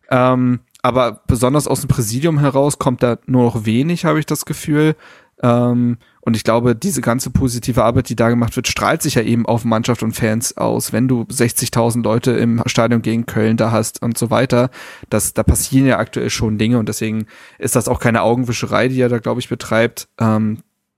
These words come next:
dass der Verein mittlerweile ein bisschen mehr in sich ruht und sich geeint hat, strahlt auch aus. Ähm, aber dann, Luis, kann ich ja auch mal beim Thema dich wieder reinholen.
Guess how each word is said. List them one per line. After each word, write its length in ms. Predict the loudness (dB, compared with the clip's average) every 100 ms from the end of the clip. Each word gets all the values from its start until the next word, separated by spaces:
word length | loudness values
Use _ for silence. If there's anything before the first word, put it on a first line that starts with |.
| _
dass 200 | -4 0
der 140 | 0
Verein 440 | 0 0 2 2 0
mittlerweile 520 | 0 0 2 2 2
ein 80 | 0
bisschen 260 | 0 0
mehr 160 | 0 0
in 120 | -2
sich 200 | -2 -2
ruht 160 | -4 -2
und 140 | -2
sich 180 | -2 0
geeint 380 | 0 0 0 0
hat, 220 | -2 -4 -20 -20 _ _ _ -14
strahlt 400 | -4 0 0 0
auch 180 | -2
aus. 380 | 0 0 0 -4 -14 -20 _ _ 0
Ähm, 540 | 2 4 2 0 -4 _ _ _ _ _
aber 180 | -2 2
dann, 360 | 2 2 0 -2 _ _ _ _ _
Luis, 360 | -2 0 -2
kann 200 | -2 -4
ich 120 | -2 0
ja 180 | 0 -2
auch 180 | -2 -2
mal 120 | 0
beim 180 | 0 -2
Thema 280 | -2 0 0
dich 180 | -2 -6
wieder 180 | -6 -4
reinholen. 460 | -4 -2 0 -2